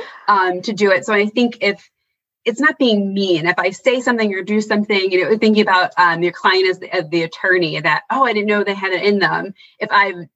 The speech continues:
done something like that, it's this moment, you know, people have, "Oh, oh, I didn't realize you, you can be real about an issue, or you can really get on a soapbox and be passionate about something and not this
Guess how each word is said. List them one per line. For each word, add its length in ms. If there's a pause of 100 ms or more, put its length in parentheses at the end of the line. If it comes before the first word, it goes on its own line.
done 280
something 340
like 200
that, 220
it's 160
this 200
moment, 760
you 100
know, 80
people 240
have, 160 (100)
"Oh, 120 (300)
oh, 460
I 120
didn't 240
realize 960 (440)
you, 260
you 160
can 380
be 160
real 680
about 460
an 80
issue, 380
or 120
you 160
can 520 (280)
really 160
get 180
on 120
a 40
soapbox 520
and 80
be 80
passionate 540
about 280
something 580
and 140
not 260
this 400